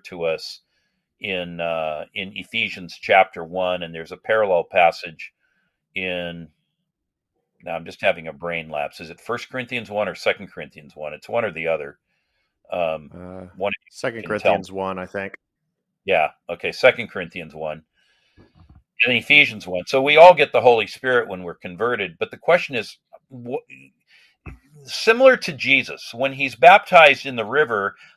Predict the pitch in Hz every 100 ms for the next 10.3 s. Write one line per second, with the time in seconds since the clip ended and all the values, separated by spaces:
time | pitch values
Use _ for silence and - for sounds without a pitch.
0 | _ 123 107 135 165 185 120 104 95 85
1 | 90 82 80 82 98 127 - - 90 87
2 | 73 67 - 73 62 - _ _ _ _
3 | _ _ - 123 151 139 - 135 135 135
4 | 131 123 110 113 135 139 131 113 101 101
5 | 117 120 107 - 131 127 120 101 92 101
6 | 143 139 98 90 90 _ 101 101 135 117
7 | 104 107 117 - 98 92 - 87 82 -
8 | 92 98 95 _ 95 87 85 _ 110 123
9 | 104 90 - 101 85 87 82 73 - 80
10 | 71 - 87